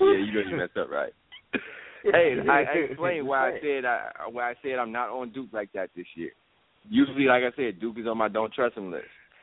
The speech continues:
Speaker 1: I explained it. They have an anomaly that they usually just don't have. When was the last time they had a dude with the offensive arsenal to be able to get you, a big man,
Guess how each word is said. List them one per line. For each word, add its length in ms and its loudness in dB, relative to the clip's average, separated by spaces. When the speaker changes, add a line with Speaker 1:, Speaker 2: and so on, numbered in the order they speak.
Speaker 1:
I 140 6
explained 560 2
it. 80 -20
They 200 0
have 240 4
an 100 0
anomaly 640 0
that 140 -6
they 60 6
usually 440 -4
just 340 0
don't 280 4
have. 300 2
When 180 6
was 100 2
the 60 2
last 440 4
time 300 -4
they 120 -4
had 240 0
a 60 -8
dude 520 -10
with 180 -10
the 240 0
offensive 520 2
arsenal 520 0
to 60 -16
be 120 0
able 100 -2
to 60 -4
get 300 0
you, 80 6
a 40 2
big 280 2
man, 300 -4